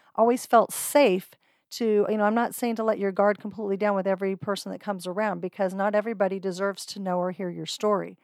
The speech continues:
Um, you have to be selective in the way that you peel back your layers to people. But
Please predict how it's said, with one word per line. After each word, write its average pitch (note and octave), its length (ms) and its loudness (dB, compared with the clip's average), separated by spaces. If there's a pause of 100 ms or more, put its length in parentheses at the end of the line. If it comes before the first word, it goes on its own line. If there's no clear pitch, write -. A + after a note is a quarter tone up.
(380)
Um, F#3+ 200 -2
you G#3+ 120 -2
have A3 180 2
to A3+ 80 -8
be A3 100 -4
selective G3 880 0
in F#3 400 -6
the F#3+ 120 -2
way F#3 280 0
that F#3+ 200 -4
you F#3 420 -2 (280)
peel G3+ 200 0
back F3+ 280 0
your F#3 100 -2
layers G3 440 0
to - 80 -18
people. - 500 -10 (540)
But A3 300 2